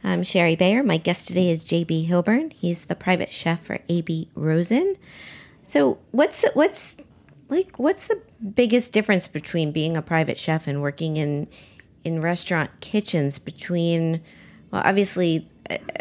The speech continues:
I mean, between prepping or how you're planning menus? I mean, do you take that, what, what you took from restaurants into what you do now, or is it a totally different sort of mindset cooking for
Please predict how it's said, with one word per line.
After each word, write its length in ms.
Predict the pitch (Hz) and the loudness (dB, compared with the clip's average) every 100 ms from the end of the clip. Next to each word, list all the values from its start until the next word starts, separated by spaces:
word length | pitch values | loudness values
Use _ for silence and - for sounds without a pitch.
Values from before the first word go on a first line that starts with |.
| - - - | -12 -14 -4
I 160 | 110 185 | 2 4
mean, 260 | 214 214 | 6 6
between 420 | 202 214 247 233 220 | 4 2 2 4 2
prepping 500 | - 220 214 185 151 | 2 2 4 2 4
or 120 | 139 | 2
how 180 | 202 180 | 4 2
you're 220 | 180 175 | 4 2
planning 600 | - 190 175 175 165 160 - - | 0 -2 0 0 0 -4 -10 -4
menus? 400 | 175 196 190 175 | 2 4 4 4
I 40 | |
mean, 160 | 190 196 | 4 4
do 80 | 185 | 2
you 80 | 190 | -2
take 520 | - 226 233 233 - | 0 4 4 2 2
that, 460 | 202 185 180 - - - - - | 4 6 4 2 -12 -20 -10 2
what, 300 | 185 - - - - | 2 2 -12 -14 -2
what 200 | 170 - | 0 2
you 120 | 156 | -2
took 280 | - 202 - | 0 0 2
from 180 | 190 | 2
restaurants 540 | 170 175 - 180 170 170 | 4 2 2 2 2 2
into 360 | - 170 - 160 | 0 0 0 2
what 200 | 160 - | 2 2
you 160 | 160 | -2
do 240 | 156 170 170 | 2 2 4
now, 320 | 165 175 220 | 4 4 4
or 100 | 175 | 4
is 120 | 170 | 4
it 140 | 180 | 2
a 60 | 165 | 2
totally 380 | - 180 165 165 | 2 2 2 2
different 400 | 165 160 160 - | 0 0 -2 0
sort 220 | - 160 | 2 4
of 140 | 143 - - - | 4 0 -14 0
mindset 640 | 160 160 165 - 143 - | 4 4 4 2 2 2
cooking 340 | - 156 151 147 | -2 -4 -4 -4
for 380 | - 131 127 | -4 -2 -2